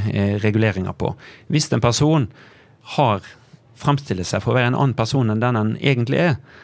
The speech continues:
så kan vi faktisk risikere å ut-, å gi våpentillatelse til en person som absolutt ikke skulle ha, eh, våpen. Så vil det være slik at, eh,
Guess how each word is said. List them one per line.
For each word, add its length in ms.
så 160
kan 200
vi 80
faktisk 420
risikere 480
å 140
ut-, 260
å 340
gi 120
våpentillatelse 800
til 60
en 60
person 280
som 220
absolutt 800
ikke 260
skulle 420
ha, 360
eh, 240
våpen. 320
Så 240
vil 120
det 80
være 200
slik 300
at, 440
eh, 320